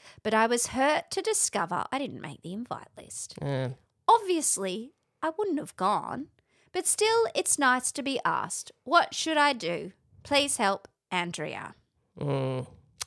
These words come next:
Speaker 2: I consider a lot of people to be a close friend, to be honest.
Speaker 1: Do you?
Speaker 2: I do. And then I, like, don't get invited to their weddings and stuff. And I'm like, "Oh." And then I think back on the past ten years and I'm like, "Oh, I haven't seen them
Speaker 1: Yeah.
Speaker 2: in, like, ten years. So
Speaker 1: Yeah.
Speaker 2: they've probably moved on." It's just that I don't,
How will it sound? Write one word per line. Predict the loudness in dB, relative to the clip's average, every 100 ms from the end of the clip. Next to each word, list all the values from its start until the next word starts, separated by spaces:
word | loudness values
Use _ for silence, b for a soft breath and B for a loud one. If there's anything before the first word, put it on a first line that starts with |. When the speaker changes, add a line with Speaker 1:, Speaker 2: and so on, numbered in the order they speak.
| B B B B B
Speaker 2:
I | 8
consider | 10 6 8 6
a |
lot | 8 6
of | 4
people | 0 0
to |
be | -2
a | -2
close | -2 -4 -4
friend, | -4 -4 -4 -10 _
to | -2
be | 0
honest. | 2 2 0 0
Speaker 1:
Do | 0
you? | 0 -2 2
Speaker 2:
I | 4
do. | 6 6 6 2
And | 0 6
then | 8 8 4 -2 _ 4
I, | 6
like, | 8
don't | 6 4
get | 4
invited | 2 2 2 -2
to |
their | -4
weddings | -2 0 0 -2
and | -4
stuff. | -4 -4 -4
And | -2
I'm |
like, | -2 -6 -2
"Oh." | 2 2 0 -6 b b b b b b
And | 6
then | 10
I | 10
think | 6 2 0 4
back | 2 4 -2
on | -2
the | -2
past | 0 2 2 0 -4 -6 _ -6
ten | -2 0
years | 0 0 0 -2
and | 0
I'm | 0
like, | 2
"Oh, | 4
I | 6
haven't | 4 0 0
seen | -2 0 0
them | 0 -2 -10 _ _ _ _ _ _ _ -10
Speaker 1:
Yeah. | -6 0
Speaker 2:
in, | 4
like, | 4 2
ten | -2 -2 0
years. | 0 0 2
So | 0 2
Speaker 1:
Yeah. | 2
Speaker 2:
they've | 2 2
probably | 2 0 -2 -4
moved | -2 -4 -2
on." | 0 0 -2
It's | -6
just | -4 -2
that | -2
I | -2 -2
don't, | -4 -4